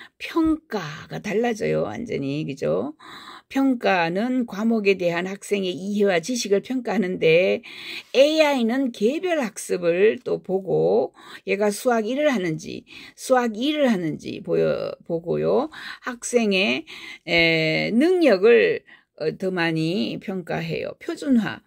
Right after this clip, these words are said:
수료증, 뭐, 학위 교육에서 일정 수준의 표준화는 있죠.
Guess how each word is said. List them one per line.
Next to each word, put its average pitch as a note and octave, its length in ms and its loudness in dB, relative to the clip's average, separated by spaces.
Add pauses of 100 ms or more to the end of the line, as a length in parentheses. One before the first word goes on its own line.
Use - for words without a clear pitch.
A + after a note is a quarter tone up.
(480)
수료증, C4+ 600 0
뭐, G3 80 0
학위 B3+ 600 -2
교육에서 G3+ 540 0
일정 A#3 340 -4
수준의 A3 460 -4
표준화는 A3+ 840 -2 (220)
있죠. A#3 380 0